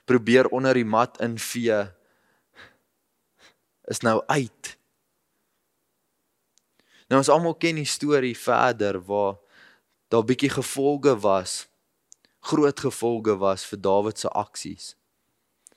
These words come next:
Maar Dawid se optrede, anders as koning Saul, is hy skeer sy klere en hy val voor God neer.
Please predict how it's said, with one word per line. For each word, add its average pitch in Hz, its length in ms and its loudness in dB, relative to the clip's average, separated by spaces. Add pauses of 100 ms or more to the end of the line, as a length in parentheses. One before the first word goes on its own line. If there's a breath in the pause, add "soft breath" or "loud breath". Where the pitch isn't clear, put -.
(320 soft breath)
Maar 120 180 4
Dawid 147 420 6
se - 180 -4
optrede, 127 580 0
anders 147 400 -2
as 120 180 0
koning 127 380 -4
Saul, 101 480 0 (960 soft breath)
is 123 160 6
hy 117 160 4
skeer 160 400 2
sy 143 240 0
klere 131 480 2
en 104 80 -4
hy 104 100 -4
val 120 240 0
voor 113 300 -4
God 104 260 -6
neer. 95 360 -14